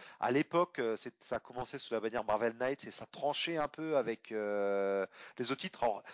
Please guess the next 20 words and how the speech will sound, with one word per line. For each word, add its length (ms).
quatre-vingt-dix-neuf 580
deux 120
mille, 160
c'est 120
le 60
début 240
de 100
l'ère 160
Quesada, 540
où 80
c'est 160
juste 240
avant, 500
euh, 260
bah, 160
Quesada, 340
d'ailleurs, 200
il 60
devient 280
un 480